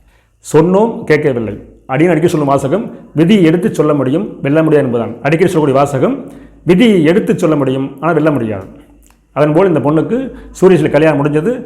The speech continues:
இப்ப திரும்பி வந்தாச்சு. சரி, இந்த ரெண்டு பாடல் போதுமா?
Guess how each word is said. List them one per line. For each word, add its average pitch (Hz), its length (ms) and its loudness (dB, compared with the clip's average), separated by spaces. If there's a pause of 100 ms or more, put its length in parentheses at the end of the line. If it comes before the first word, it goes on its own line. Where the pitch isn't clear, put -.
(120)
இப்ப - 200 -14
திரும்பி 160 260 0
வந்தாச்சு. 110 420 -4 (1120)
சரி, 151 180 0
இந்த 156 120 2
ரெண்டு 180 180 4
பாடல் 180 280 4
போதுமா? 131 460 -2